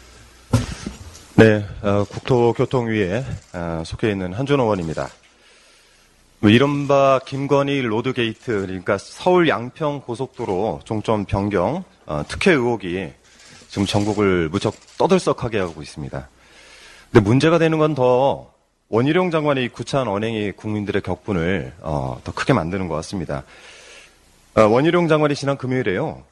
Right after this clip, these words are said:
자신의 페이스북에 글을 올렸습니다. 하나, "대한 노선이 김건희 여사 집안 땅을 지난다는 사실을 제가 알고 있었다는 가짜 뉴스가 퍼지고 있다." 이렇게, 어, 주장을 했습니다.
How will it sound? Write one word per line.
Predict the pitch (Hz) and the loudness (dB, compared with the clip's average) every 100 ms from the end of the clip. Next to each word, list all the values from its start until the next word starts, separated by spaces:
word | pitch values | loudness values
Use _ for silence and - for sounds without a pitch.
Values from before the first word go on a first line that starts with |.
| _ - | _ -8
자신의 | 113 110 135 | -6 -2 -2
페이스북에 | 127 180 165 143 120 | 2 0 0 -2 -4
글을 | - 147 143 | 0 2 4
올렸습니다. | 101 87 - 82 73 | 2 -2 -4 -6 -6
하나, | 69 73 143 185 _ _ _ _ _ | -4 -6 -6 -10 _ _ _ _ _
"대한 | - 135 160 | 4 6 4
노선이 | 160 151 156 147 175 | -2 -4 -4 -4 -4
김건희 | - 131 143 147 135 | -4 0 0 0 0
여사 | 113 131 | -2 -6
집안 | - 120 131 127 | -6 -2 -2 0
땅을 | 151 160 143 | -2 -2 -4
지난다는 | 120 127 123 123 | -2 -2 0 -4
사실을 | 123 131 120 117 156 104 62 _ _ _ | -2 -4 -4 -2 -2 -2 -6 _ _ _
제가 | - 123 113 | -2 2 2
알고 | 104 113 | 0 -4
있었다는 | - - 104 120 | -6 -4 -4 -4
가짜 | - 92 - 123 | -4 -6 -4 -6
뉴스가 | 113 87 - 101 | -6 -8 -6 -6
퍼지고 | - 160 151 107 | -4 -6 -4 -4
있다." | - | -2
이렇게, | 85 101 - 82 110 - _ _ _ | -2 -2 -4 -4 -4 -8 _ _ _
어, | - 78 | -6 -4
주장을 | - 104 92 | -2 -2 0
했습니다. | 92 - 80 71 | -2 -4 -6 -6